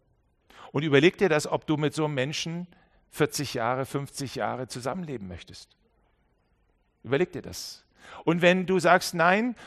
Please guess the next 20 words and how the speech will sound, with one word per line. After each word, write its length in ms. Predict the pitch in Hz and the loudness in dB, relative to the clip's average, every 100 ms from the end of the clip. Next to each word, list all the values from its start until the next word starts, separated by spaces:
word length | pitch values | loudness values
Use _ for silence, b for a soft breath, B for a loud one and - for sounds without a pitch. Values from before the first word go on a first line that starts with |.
| B B _ 139 - | B B _ -14 2
dann 180 | 175 180 | 4 6
lass 220 | 196 - | 4 4
es. 220 | 147 - B B | -2 -4 B B
Und 380 | 185 190 - 190 | 2 2 -2 2
denk 240 | 214 226 | 2 2
nicht, 260 | 220 247 - | 0 0 2
dass 220 | 208 - | 0 0
du 160 | 226 208 | -4 -2
besser 400 | - 220 233 196 | 4 6 6 4
bist 240 | 214 - | 2 2
als 220 | 175 - | 0 2
mancher 300 | 165 185 180 | 2 2 0
Psychologe. 600 | 143 175 175 180 185 165 | -2 -2 0 2 2 2
Hol 260 | 151 147 214 | 0 2 4
dir 200 | 208 - | 4 2
auch 100 | 175 | -2
kein 260 | - 185 202 | 0 0 0
Projekt 460 | - 196 220 - | 0 2 2 -2
an 160 | 160 151 | -6 -4
Land, 440 | 120 95 - - | -6 -8 -14 -18